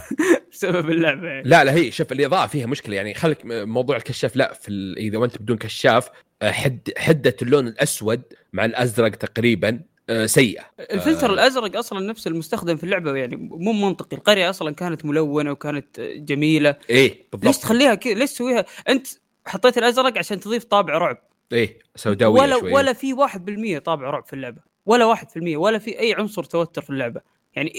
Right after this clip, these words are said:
Speaker 1: إذا الشيء اللي يوترك في اللعبة كان ال إيه آي حق الأعداء اللي يتجمعون عليك من كل زاوية، الحين ال إيه آي حقهم غبي. لما تطلع من المنطقة شوي عندهم منطقة زي النافيجيشن، لما في زي الخط الأحمر، تعرف لما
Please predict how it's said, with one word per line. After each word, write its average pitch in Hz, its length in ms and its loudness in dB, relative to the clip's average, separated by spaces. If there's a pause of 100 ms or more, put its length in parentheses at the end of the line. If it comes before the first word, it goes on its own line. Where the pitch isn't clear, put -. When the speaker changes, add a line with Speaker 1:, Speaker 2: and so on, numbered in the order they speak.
(160)
Speaker 1:
إذا 269 200 4
الشيء 247 280 0
اللي 208 120 -4
يوترك 202 380 -4
في - 60 -8
اللعبة 233 260 -2
كان 190 220 -2
ال 180 140 -2
إيه 196 280 2
آي 220 80 4
حق 180 220 -8
الأعداء 156 380 0
اللي 160 120 -2
يتجمعون 170 420 -6
عليك 185 240 -4
من 160 80 -4
كل 165 160 -6
زاوية، 185 380 0 (240)
الحين 220 200 -2
ال 196 60 0
إيه 190 560 2
آي 185 100 2
حقهم 156 400 -4
غبي. 156 340 -4 (280)
لما 156 160 0
تطلع 180 260 0
من 170 80 0
المنطقة 175 340 -2
شوي 151 260 -4
عندهم 165 300 0
منطقة 170 240 -2
زي 151 140 2
النافيجيشن، 156 600 2
لما 151 440 -2 (300)
في 220 140 -6
زي 285 100 8
الخط 269 280 -2
الأحمر، 160 400 -4
تعرف 165 300 -6
لما 170 280 -2